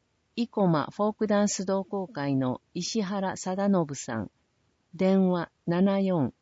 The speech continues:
八零六六。みんなで踊りましょう。対象、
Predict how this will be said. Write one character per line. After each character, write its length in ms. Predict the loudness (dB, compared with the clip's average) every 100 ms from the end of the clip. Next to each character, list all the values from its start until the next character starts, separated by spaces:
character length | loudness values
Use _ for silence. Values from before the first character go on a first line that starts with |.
| _
八 380 | -10 -6 -4
零 260 | -2 -2 -2
六 280 | -4 -8 -8
六。 380 | -8 -10 -16 -16 _ _ _ _ _ _ _ _ _ _ _ _ _ _ _ _ _ _ _ _ _ _ _ _ _ _
み 200 | 4 8
ん 120 | 10 10
な 140 | 6
で 200 | 2 -2
踊 280 | -2 0 2
り 80 | 4
ま 160 | 4 2
し 160 | -2
ょ 200 | -4 -4
う。 40 | -10 _ _ _ _ _ _ -6
対 260 | -2 -2
象、 460 | -4 -4 -4 -4